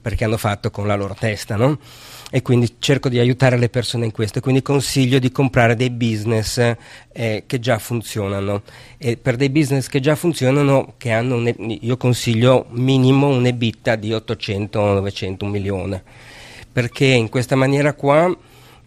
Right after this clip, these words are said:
<clears throat> è vero che costano cinque, sei milioni queste aziende, no? E hanno dei fatturati di sette, otto, nove milioni, dipende dalle aziende. Però con un milione di guadagni penso che si po-,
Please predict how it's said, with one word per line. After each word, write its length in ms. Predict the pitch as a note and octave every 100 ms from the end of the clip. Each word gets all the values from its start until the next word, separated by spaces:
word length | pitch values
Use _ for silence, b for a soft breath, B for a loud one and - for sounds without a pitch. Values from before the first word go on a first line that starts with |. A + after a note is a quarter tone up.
| - -
<clears throat> 300 | C3+ C3+ C3
è 140 | B2+
vero 240 | A#2 D3+ E3
che 100 | C3
costano 380 | A#2+ B2 B2
cinque, 320 | A2+ - B2+ A2+
sei 160 | A#2
milioni 400 | G#2+ G#2+ A2 F#2
queste 260 | F#2+ F#2+ G#2
aziende, 460 | F2+ G#2 F#2 F2
no? 320 | F2+ G#2 C3+ A2
E 200 | E2+ A2+ -
hanno 280 | A#2 A#2
dei 120 | A#2 F#2+
fatturati 500 | G#2+ - G2+ A2 G2+
di 60 |
sette, 320 | - A2 -
otto, 200 | F#2+ -
nove 260 | G2 F#2+ F#2+
milioni, 440 | F#2 F2+ A2+ A2
dipende 380 | F#2 G2 A2 F#2
dalle 160 | F#2+ F#2
aziende. 440 | G2 G#2 F2 F2 - B B B -
Però 220 | F3+ F#3
con 160 | C3 B2
un 100 | C3
milione 300 | C3 D#3 A#2
di 80 |
guadagni 500 | C3 G3+ B2 A2 C#3+
penso 320 | B2+ A2+ A2+ C3
che 80 |
si 140 | G#2+ -
po-, 220 | - -